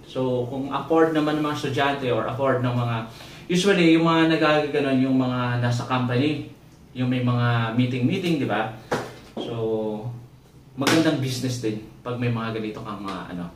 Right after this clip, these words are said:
ah, kape-kapehan. So, ayan, ito yung nasa baba na to, ano, ano to ng, ano, yun, ng tubig. So,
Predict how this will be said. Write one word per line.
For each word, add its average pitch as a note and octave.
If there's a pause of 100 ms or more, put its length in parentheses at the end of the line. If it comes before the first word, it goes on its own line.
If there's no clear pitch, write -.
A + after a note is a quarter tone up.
(640)
ah, G#2
kape-kapehan. A2 (680)
So, D3+
ayan, E3+
ito A3+
yung B3
nasa A#3
baba G#3
na F#3+
to, D#3
ano, D#3+
ano E3
to E3
ng, D#3+
ano, D#3
yun, C#3
ng C3
tubig. A#2
So, A2+